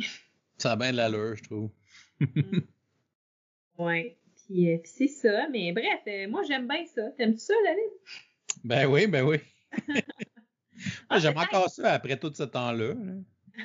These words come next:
Speaker 1: <laughs>
Speaker 2: Tu sais,
Speaker 1: Ben, c'est tellement le fun.
Speaker 2: je te dirais que j'ai été, oui, comme n'importe quoi, t'as des hauts, t'as des bas, euh, tu sais, oui, il y a des mois, des fois, que je joue moins, ça donne moins, fait que, tu sais,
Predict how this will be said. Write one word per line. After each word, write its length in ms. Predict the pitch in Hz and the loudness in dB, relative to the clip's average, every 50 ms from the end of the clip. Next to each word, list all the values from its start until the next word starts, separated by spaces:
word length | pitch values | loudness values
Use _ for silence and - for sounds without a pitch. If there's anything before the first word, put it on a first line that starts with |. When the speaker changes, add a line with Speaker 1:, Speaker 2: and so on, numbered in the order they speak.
| - - | -2 -2
Speaker 1:
<laughs> 100 | 277 254 - 247 226 - _ _ _ _ _ _ _ _ _ - | -2 -2 -2 -6 -16 -20 _ _ _ _ _ _ _ _ _ 0
Speaker 2:
Tu 80 | 180 | 2
sais, 0 | |
Speaker 1:
Ben, 240 | 180 175 160 - - | 2 4 0 0 -2
c'est 100 | - - _ | -6 -10 _
tellement 260 | 294 339 311 233 185 | -12 -8 -8 -8 -8
le 60 | 185 180 - | -10 -12 -10
fun. 280 | - 254 269 233 190 185 190 214 - - _ _ _ _ _ | -8 -6 -6 -6 -8 -10 -12 -14 -18 -20 _ _ _ _ _
Speaker 2:
je 160 | - - 131 | -2 -2 0
te 40 | 123 | -2
dirais 240 | 120 117 151 185 202 | 0 0 2 2 2
que 60 | 175 | 2
j'ai 120 | 135 135 135 | 2 0 -2
été, 380 | 127 104 - 208 175 120 98 98 | -2 0 0 0 0 0 0 -6
oui, 180 | 120 151 180 - _ _ _ | -8 -8 -10 -10 _ _ _
comme 180 | - 135 135 139 | -4 -2 -2 0
n'importe 440 | 139 143 143 165 156 - - 170 135 - | 0 -2 -2 -2 -4 -4 -2 -4 -4 -4
quoi, 720 | - - - 139 143 139 139 147 160 170 170 170 170 156 131 - _ _ _ _ | -6 -10 -2 0 2 2 4 2 2 0 0 -2 -2 -6 -10 -14 _ _ _ _
t'as 100 | 131 120 | -6 -4
des 240 | 113 123 123 127 | -2 0 2 2
hauts, 160 | 135 143 156 160 | 4 4 2 2
t'as 160 | 156 143 123 | 2 0 0
des 240 | 113 113 117 113 113 | 0 0 -2 -2 -2
bas, 160 | 107 107 120 | -2 -2 0
euh, 680 | 117 120 127 135 143 147 147 143 135 117 107 104 101 98 98 - - - - - - - _ _ _ _ - | 0 2 2 2 2 2 2 2 0 0 0 -2 -2 -4 -6 -10 -18 -20 -20 -20 -20 -20 _ _ _ _ 2
tu 60 | 160 | 2
sais, 40 | 147 | 4
oui, 160 | 139 151 165 | 4 6 6
il 20 | 160 | 6
y 40 | |
a 80 | 147 143 | 6 4
des 300 | 123 131 131 135 127 127 | 4 2 2 4 4 2
mois, 300 | 135 139 139 147 160 165 | 2 4 4 4 4 4
des 120 | 151 147 131 | 4 2 2
fois, 180 | - - 160 | 2 0 0
que 140 | 147 160 135 | 2 2 2
je 60 | 127 | 2
joue 180 | 120 113 123 135 | 0 -2 -2 -2
moins, 540 | 135 131 131 131 135 135 135 139 139 139 139 | 0 2 2 2 4 4 4 4 4 4 2
ça 200 | 135 151 131 120 | 2 2 0 0
donne 180 | 123 127 123 127 | 0 -2 -2 -2
moins, 320 | 123 127 127 131 135 135 | -2 -2 -2 -2 -2 -2
fait 120 | - 127 107 | -4 -6 -6
que, 80 | - | -2
tu 60 | 139 139 127 | -2 -2 -2
sais, 60 | 127 | -2